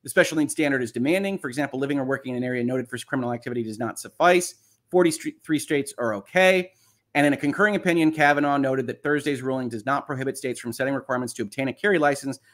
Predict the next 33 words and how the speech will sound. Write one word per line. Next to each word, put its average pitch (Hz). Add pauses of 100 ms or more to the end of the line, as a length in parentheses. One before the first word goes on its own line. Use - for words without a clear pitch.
(180)
and 156
that 143
it 127
addresses 147
only 202
the 180
unusual 156
discretionary 143
licensing 123 (260)
regimes. 127
There's 165
regime 190
again. 120 (520)
If 113
we're 147
thinking 240
Kavanaugh, 202
we 151
gotta 165
think 170
regime, 143
'cause 127
I 127
think 160
he 165
used 151
it -
fourteen 135
times 123
in 113
just 117
the 120
quote 113